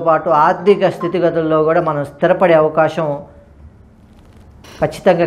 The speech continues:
కనిపిస్తుంది. జనవరి విశిష్టత వారి యొక్క రాశి ప్రకారంగా లాభదాయకంతో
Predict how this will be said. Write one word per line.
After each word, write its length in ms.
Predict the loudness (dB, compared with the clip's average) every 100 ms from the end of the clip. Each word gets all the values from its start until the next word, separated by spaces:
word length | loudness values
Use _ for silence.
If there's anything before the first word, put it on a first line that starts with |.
| -2
కనిపిస్తుంది. 640 | -4 -4 -4 -2 0 0 -2 -10 -20 -20 _ _ -20 _ _ _ _ _ 0
జనవరి 360 | 2 4 2 0 -8 -16 -14
విశిష్టత 520 | -8 -8 -2 -2 2 0 0 -6 -2
వారి 180 | 0 0
యొక్క 160 | -2 -2 0
రాశి 240 | 0 -2 -6 -6
ప్రకారంగా 680 | -2 0 0 -4 -4 -2 -2 -4 -12 -20 _ _ _ _ _ _ _ _ _ _ _ _ -6
లాభదాయకంతో 920 | 0 2 2 0 0 -2 -6 -4